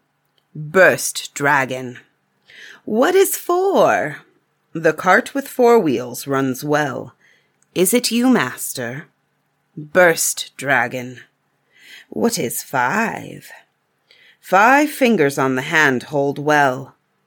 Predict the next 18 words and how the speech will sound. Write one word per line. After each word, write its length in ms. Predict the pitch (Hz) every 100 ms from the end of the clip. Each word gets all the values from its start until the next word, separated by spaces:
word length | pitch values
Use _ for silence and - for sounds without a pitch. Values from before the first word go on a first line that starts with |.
| _ _ _ _ -
Is 160 | 254
it 180 | - -
you, 280 | 330 349 175
master? 840 | 147 139 - - 131 117 156 202 _ _ _ _ _ _ -
Burst, 720 | 151 156 165 156 - - - _ -
dragon! 720 | 143 139 131 127 127 123 120 _ _ _ _ _ _ _ _ _ _ _
Again 440 | 185 185 220 247 277
there 140 | 254
was 200 | 214 190
a 40 | 180
noise 540 | 175 170 185 202 202
like 140 | 165
a 40 | 139
thunderstorm, 920 | - 160 165 147 - - 135 123 123
and 160 | - 147
the 60 | -
palace 500 | - 175 190 214 -
shook 420 | - 196 139